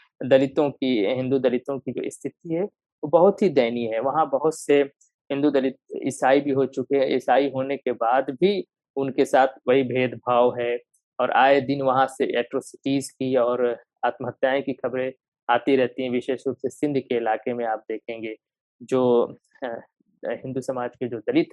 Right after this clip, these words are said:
हैं। दूसरा, जो मुस्लिम समाज के जो पसमानदा, जैसे चोरा हैं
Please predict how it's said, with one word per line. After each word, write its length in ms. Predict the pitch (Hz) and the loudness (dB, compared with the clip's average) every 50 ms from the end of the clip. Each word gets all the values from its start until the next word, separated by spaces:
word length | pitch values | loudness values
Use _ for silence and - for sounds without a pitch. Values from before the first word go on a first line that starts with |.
| - | -12
हैं। 80 | 113 120 - _ _ _ _ _ _ - - | -14 -14 -16 _ _ _ _ _ _ -6 -6
दूसरा, 240 | 151 - 196 190 | -2 2 2 2
जो 240 | 190 180 185 170 - - _ _ - | 4 4 2 0 -2 -4 _ _ -4
मुस्लिम 260 | 147 139 - 226 233 | -4 -2 0 0 0
समाज 340 | - - 156 151 147 143 143 | 2 2 2 2 2 2 0
के 100 | - 131 | -2 -4
जो 100 | 127 123 | -4 -2
पसमानदा, 520 | - 123 - - 120 120 127 127 127 127 | -2 -2 -2 -2 -2 -2 0 2 2 0
जैसे 280 | 120 123 117 - - 123 | 0 0 -4 -4 -6 -8
चोरा 360 | - - 131 127 127 127 120 | -6 -2 -2 0 2 2 2
हैं 300 | 110 117 117 120 117 117 | 0 -2 -6 -8 -8 -10